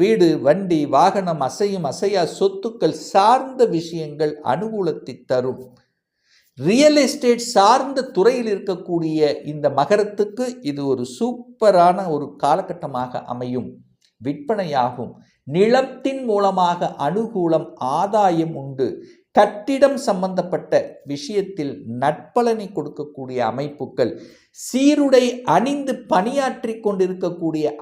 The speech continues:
அத்துணை மகரத்துக்கும் சூப்பரான ஒரு காலகட்டமாக இருக்க போகிறது. பத்துல செவ்வாய் உட்கார்றது சிறப்பு. லாபாதிபதி பத்தாம் இடத்துல இருக்கார். அப்போ தொழிலின்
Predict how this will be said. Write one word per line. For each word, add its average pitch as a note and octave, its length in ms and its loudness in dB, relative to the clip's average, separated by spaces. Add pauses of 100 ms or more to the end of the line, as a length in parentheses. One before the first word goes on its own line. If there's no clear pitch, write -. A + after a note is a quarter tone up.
அத்துணை C#4 760 2 (260)
மகரத்துக்கும் G3 800 0 (120)
சூப்பரான F#3 760 -2
ஒரு D3 80 -6 (120)
காலகட்டமாக C#3+ 640 -4 (120)
இருக்க B2+ 180 -8 (120)
போகிறது. A#2+ 440 -4 (520)
பத்துல E3+ 400 2
செவ்வாய் E3+ 420 4
உட்கார்றது D3+ 400 0 (100)
சிறப்பு. A#3 340 0 (200)
லாபாதிபதி G#3 720 4 (100)
பத்தாம் F#3 340 0
இடத்துல D3 340 -4
இருக்கார். C3 300 -2 (160)
அப்போ - 160 -6 (200)
தொழிலின் B3 460 -2